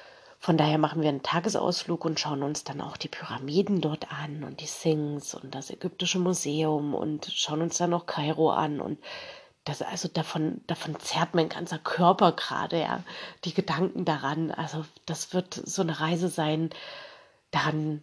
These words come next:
werden wir uns unser ganzes Leben erinnern und das gibt mir grad so, so eine Freude. Also es ist so was Besonderes. Ich weiß, äh, manche machen das jedes Jahr, für uns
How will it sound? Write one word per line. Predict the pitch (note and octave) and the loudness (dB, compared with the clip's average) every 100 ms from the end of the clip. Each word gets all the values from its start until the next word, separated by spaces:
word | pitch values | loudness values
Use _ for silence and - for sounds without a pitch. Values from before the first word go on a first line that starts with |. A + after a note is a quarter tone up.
| - | 0
werden | E3 D3+ E3 | 2 4 4
wir | E3 | 4
uns | E3 D#3+ | 2 -2
unser | - D3+ | -4 -4
ganzes | D3+ C#3 D3+ E3+ - | -4 -6 -8 -8 2
Leben | F3+ F3+ | 4 6
erinnern | F3+ D#3+ - E3 D#3+ | 4 2 0 0 0
und | - - | -2 -6
das | F3+ - - | -8 -10 -12
gibt | - - | -10 -8
mir | D3+ | -8
grad | - - | -6 -8
so, | - E3 - - | -8 -12 -14 -12
so | - | -6
eine | E3 | -4
Freude. | - - E3 E3+ E3+ E3 - - - - | -4 0 4 4 4 0 -8 -18 -20 -2
Also | G#3+ G3+ | 2 4
es | A#3 | 6
ist | |
so | C4 | 4
was | G#3+ G#3 | 4 4
Besonderes. | F#3+ F3 D#3 E3+ D3+ D3+ | 2 4 4 2 0 -2
Ich | D#3 - | -4 4
weiß, | F3+ G3+ A#3 B3 - | 8 10 8 6 4
äh, | - - | -2 -2
manche | - - D#3 E3+ | -4 -4 -4 -4
machen | D3+ E3+ | -4 -4
das | E3 - | -6 0
jedes | F3+ F#3 F#3 | 2 2 0
Jahr, | F3+ E3 | 0 2
für | E3+ - | 0 -2
uns | - D#3 - - | -2 -4 -6 -10